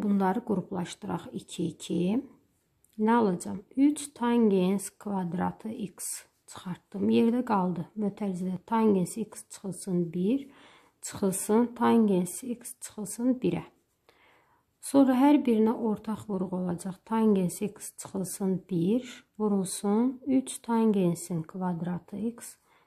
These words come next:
çıxılsın birə, bu da bərabərdir sıfıra. Tangens x bərabər biri rahatlıqla həll edirik ki, x bərabərdir, tangens x bərabərdir bir tənliyinin həlli kimi. Pi böl dörd, üstə gəlsin pi k.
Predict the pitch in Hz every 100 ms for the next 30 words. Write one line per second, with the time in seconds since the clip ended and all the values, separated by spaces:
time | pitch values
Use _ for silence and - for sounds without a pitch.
0 | _ - - 196 185 240 247 247 202 202
1 | 202 208 196 175 185 175 180 202 202 208
2 | 220 - 208 - 180 160 _ _ _ _
3 | _ _ _ _ _ _ - 320 320 254
4 | 226 - 220 - - - 202 196 196 214
5 | 208 190 180 202 196 208 208 - 240 208
6 | 175 - 214 196 185 175 180 160 - 170
7 | 165 185 214 254 254 - - - 190 175
8 | 180 180 220 240 240 247 247 240 - -
9 | _ _ _ 240 233 196 185 175 220 214
10 | - - 185 185 180 190 185 165 170 196
11 | 185 170 185 180 175 175 190 240 214 185
12 | 170 165 - 170 - - 202 202 165 165
13 | 175 202 254 254 - - 233 226 214 214
14 | 240 254 254 - 262 262 -